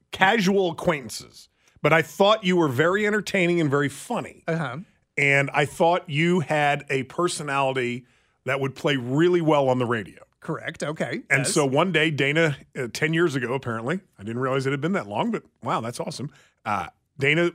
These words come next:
Speaker 1: was gonna go on vacation, and I called you up, and we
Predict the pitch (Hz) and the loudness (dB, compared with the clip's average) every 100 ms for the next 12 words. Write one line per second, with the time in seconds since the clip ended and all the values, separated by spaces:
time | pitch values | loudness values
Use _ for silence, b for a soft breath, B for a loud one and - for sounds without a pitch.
0 | 143 139 123 143 135 147 160 180 127 110 | -4 -6 -4 -4 0 0 0 -2 -4 -6
1 | 113 127 b b b b _ 117 113 143 | -6 -10 b b b b _ -4 -2 -2
2 | 175 170 160 214 101 - _ _ _ _ | 0 0 0 0 -2 -4 _ _ _ _
3 | _ _ _ 131 139 151 143 | _ _ _ -4 0 0 -2